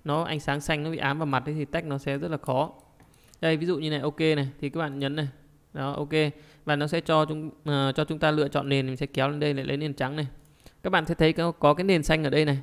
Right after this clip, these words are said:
nhưng mà không lo nhá. Đó, bây giờ là mình đã chạy xong ra như này rồi. Mình sẽ nắn bóp trước đó,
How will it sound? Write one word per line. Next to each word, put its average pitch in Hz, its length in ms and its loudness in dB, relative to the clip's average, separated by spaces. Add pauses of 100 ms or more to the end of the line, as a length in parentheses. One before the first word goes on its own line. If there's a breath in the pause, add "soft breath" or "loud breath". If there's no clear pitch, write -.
nhưng 180 140 -4
mà 170 60 0
không 175 200 -8
lo 175 180 2
nhá. 185 160 -2 (280)
Đó, 151 280 -2
bây 170 160 2
giờ 160 120 2
là 135 100 0
mình 131 120 -4
đã 135 160 0
chạy 139 160 -2
xong 147 200 -4
ra 147 100 0
như 143 120 -2
này 131 120 -2
rồi. 123 140 0 (680 loud breath)
Mình 147 140 0
sẽ 147 100 -2
nắn 143 220 -2
bóp 185 200 0
trước 202 120 0
đó, 202 80 -6